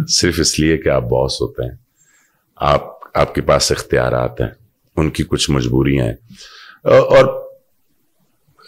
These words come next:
जब आपके पास पैसा आ जाता है, जिस तरह से आपके साथ काम करने वाले लोग जो हैं, आपकी गलत बात पे भी हाँ जी, हाँ जी कर रहे होते हैं,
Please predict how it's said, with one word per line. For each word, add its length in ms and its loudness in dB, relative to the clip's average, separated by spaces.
जब 260 4
आपके 400 2
पास 280 2
पैसा 320 4
आ 40 4
जाता 280 4
है, 140 6
जिस 220 0
तरह 160 6
से 280 4
आपके 920 2
साथ 300 4
काम 360 2
करने 280 2
वाले 220 4
लोग 380 2
जो 140 2
हैं, 120 2
आपकी 420 -2
गलत 240 4
बात 360 2
पे 80 2
भी 140 0
हाँ 160 -2
जी, 140 2
हाँ 120 2
जी 140 -2
कर 160 0
रहे 140 2
होते 220 -2
हैं, 100 -10